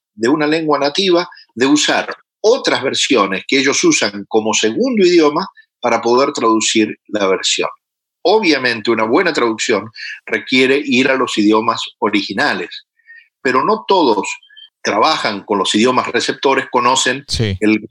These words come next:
Speaker 1: griego, el arameo y el griego, porque no se vaya a creer, y esto lo aclaro, de que Dios reveló su palabra en español a Reina y Valera,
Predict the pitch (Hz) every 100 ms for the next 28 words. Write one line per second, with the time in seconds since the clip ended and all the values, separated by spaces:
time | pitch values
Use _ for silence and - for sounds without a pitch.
0 | - 127 123 120 135 - 117 101 98 98
1 | 104 107 117 - _ _ _ 110 98 90
2 | 90 95 - - 139 117 90 80 95 104
3 | 120 113 120 123 - 120 123 123 131 _
4 | _ _ _ - 101 101 123 110 101 113
5 | 110 107 113 - - _ 113 101 - 107
6 | 110 - - - 110 113 123 127 117 110
7 | 107 117 - 110 107 110 113 113 104 92
8 | - 104 110 120 104 101 101 98 90 101
9 | 127 110